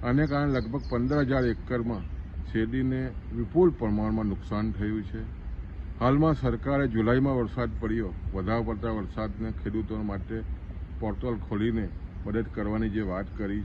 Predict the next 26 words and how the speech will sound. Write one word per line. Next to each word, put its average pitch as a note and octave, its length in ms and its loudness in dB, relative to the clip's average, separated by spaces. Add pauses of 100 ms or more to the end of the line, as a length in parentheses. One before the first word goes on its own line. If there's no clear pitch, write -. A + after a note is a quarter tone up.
છે, G#2 100 -4 (440)
આ A#2+ 160 -2
વધુ G#2+ 260 2
વરસાદને A#2 560 0 (140)
કારણે A2+ 420 0 (320)
આ G#2+ 160 -6
સફેદ G#2+ 280 0
માખી G#2+ 420 0
આવી G#2 260 0
છે. A2 160 -4 (320)
આને B2 220 2
કારણે B2 360 -2
શેરડીને A#2 400 0
ભારે G#2 200 4
નુકસાન G#2+ 440 0
થયું G2+ 320 -2
છે. G#2+ 220 -4
ત્યારે G2 340 -2 (1900)
આવનાર C3 340 2
દિવસોમાં A2+ 680 0 (560)
કૃષિ B2+ 240 -2
મંત્રીને A#2+ 420 2
અમે A2+ 180 2
વિનંતી A#2 500 0
કરી G#2 300 0
છે G2+ 120 -2